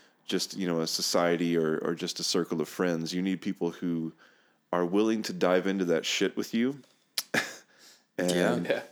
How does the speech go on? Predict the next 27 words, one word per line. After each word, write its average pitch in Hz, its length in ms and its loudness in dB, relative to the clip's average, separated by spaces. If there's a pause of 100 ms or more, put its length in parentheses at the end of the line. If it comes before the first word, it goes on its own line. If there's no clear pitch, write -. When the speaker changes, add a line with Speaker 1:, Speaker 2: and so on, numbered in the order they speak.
Speaker 1:
I 92 60 0
mean, 95 180 0
'cause 98 200 0
it 113 120 4
is, 113 320 4
man. 87 240 0
It's, - 280 0
it's - 260 -2
a 87 180 0
big 104 220 2
pile 101 320 2
of 90 100 2
nasty, 90 440 0
stinky 95 380 -4
shit 85 380 0
sometimes. 80 720 -4 (340)
Speaker 3:
Yeah. 98 200 -8 (320)
Speaker 1:
Um, 85 100 2
Speaker 2:
As 80 160 2 (320)
Speaker 1:
in 92 80 -2
the 90 60 2
worst 95 360 2
and 92 240 2
best 87 240 0
possible 80 380 -4
way. 76 300 -4
Speaker 2:
Mm-hmm. 95 320 -4